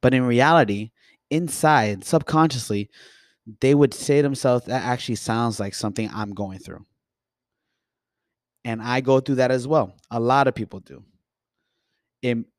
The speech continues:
it might be for the reasons that I explained, or it might be another reason that they're, um, they're fearful of happiness. It could be from childhood. It could be a recent experience they just went through.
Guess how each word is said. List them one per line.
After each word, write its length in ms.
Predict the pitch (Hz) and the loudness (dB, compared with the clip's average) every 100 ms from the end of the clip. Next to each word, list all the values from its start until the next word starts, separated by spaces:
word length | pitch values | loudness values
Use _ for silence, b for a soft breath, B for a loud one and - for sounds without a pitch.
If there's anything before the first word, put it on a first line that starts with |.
| _ | _
it 120 | - 117 | -10 -4
might 220 | 120 117 | -2 0
be 100 | 123 | -2
for 140 | - | 0
the 100 | 117 | 2
reasons 320 | 120 120 117 | 2 0 -2
that 140 | 110 107 | -2 -2
I 120 | 101 | -4
explained, 600 | 98 - - 160 220 233 - _ | -8 -6 0 0 0 -6 -12 _
or 120 | 143 | 0
it 40 | |
might 180 | 170 165 | 2 -2
be 80 | 170 | -2
another 320 | 170 185 175 | -2 0 0
reason 320 | 123 107 107 | 0 -2 -6
that 120 | 101 101 | -8 -8
they're, 220 | 104 101 - - | -8 -8 -12 -6
um, 260 | 110 104 95 98 | -4 -4 -6 -6
they're 220 | 104 98 | -4 -4
fearful 480 | - - 107 - 101 | -4 0 2 2 -2
of 80 | 92 | -2
happiness. 640 | 92 92 90 80 - - _ _ _ _ | -6 -8 -12 -14 -16 -18 _ _ _ _
It 140 | 113 | 0
could 120 | 131 | 2
be 100 | 120 | 2
from 240 | 120 - 101 | 0 -2 -8
childhood. 680 | - 127 156 156 165 170 165 B B | -2 0 2 2 2 2 0 B B
It 120 | 117 | -4
could 120 | - 107 | -2 0
be 160 | 117 | 0
a 180 | 110 120 | 2 2
recent 400 | 107 113 120 135 | 2 2 0 -2
experience 440 | 131 - 135 135 | -4 -4 -2 0
they 100 | 135 | 0
just 220 | 135 139 120 | 0 0 0
went 200 | 135 139 | -2 0
through. 220 | 147 | 0